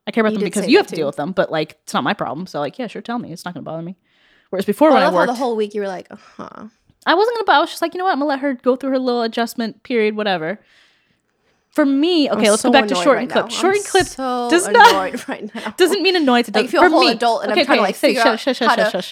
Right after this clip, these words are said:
Speaker 1: shush.
Speaker 2: So you had no
Speaker 1: Okay.
Speaker 2: adjustment either?
Speaker 1: No, of
Speaker 2: I
Speaker 1: course I
Speaker 2: love
Speaker 1: did.
Speaker 2: that.
Speaker 1: <laughs>
Speaker 2: I love that right now.
Speaker 1: There's gonna be, like, a conversation after we stop recording. I know it is. <laughs> Okay, so, but for sure, okay, short and clipped does not always mean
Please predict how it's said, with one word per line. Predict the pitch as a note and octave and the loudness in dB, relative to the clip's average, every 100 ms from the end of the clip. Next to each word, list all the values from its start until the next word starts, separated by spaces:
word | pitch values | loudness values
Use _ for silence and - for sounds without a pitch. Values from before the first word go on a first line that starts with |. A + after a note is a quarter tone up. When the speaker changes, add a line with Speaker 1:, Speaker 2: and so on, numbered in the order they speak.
| F#3+ | -8
Speaker 1:
shush. | - | -4
Speaker 2:
So | D#4 | -2
you | D#4 | 0
had | D#4+ D4+ | -2 0
no | D#4+ | 0
Speaker 1:
Okay. | |
Speaker 2:
adjustment | G3+ - E4 D4+ | 0 -2 -6 -6
either? | C4+ D#4+ D4+ F4 - | -6 -6 -6 -8 -4
Speaker 1:
No, | D#4+ A#4 | 0 2
of | |
Speaker 2:
I | B3+ | 2
Speaker 1:
course | B3+ | 2
I | |
Speaker 2:
love | F4 | 2
Speaker 1:
did. | G#3 E3+ | 2 0
Speaker 2:
that. | E3 - _ _ _ _ | -4 -12 _ _ _ _
Speaker 1:
<laughs> | E4+ - - - - | 0 0 -8 -12 -8
Speaker 2:
I | |
love | E3+ G#3+ C4+ B3+ G#3 | -6 2 2 2 -2
that | D3+ A2 | -4 -4
right | D3+ - | -8 -6
now. | G3+ A3 | -4 -2
Speaker 1:
There's | C#4+ | -2
gonna | F4 E4 | -2 0
be, | |
like, | C4+ | 2
a | A#3+ | 0
conversation | A3 F#3+ F#3 F#3 E3 | -2 -4 -6 -6 -8
after | E3+ D3+ | -10 -12
we | F3 | -10
stop | - C3+ | -8 -8
recording. | F#3+ F#3 D3 E3 | -6 -6 -4 -2
I | |
know | G#3 F#3 | 0 0
it | E3+ | -2
is. | D#3 G#4+ - | -2 -2 2
<laughs> | |
Okay, | F#4+ F#4 F#4 A3 - | 4 6 4 2 -4
so, | - - G#4 F4 F4+ - - - - | -6 4 6 6 4 -4 -10 -6 -2
but | C#4+ - | -2 -2
for | - F4 | -2 -2
sure, | - - | -2 -6
okay, | - G#3+ - _ | -2 -4 -4 _
short | - C4+ D4 | -6 -4 -4
and | F#4+ | -6
clipped | - G#3 - - - - - - - | -2 -2 -2 -10 -20 -18 -20 -20 -10
does | A3+ | 2
not | B3+ B3 | 2 4
always | G#3 G#3+ | 0 0
mean | A3+ | -4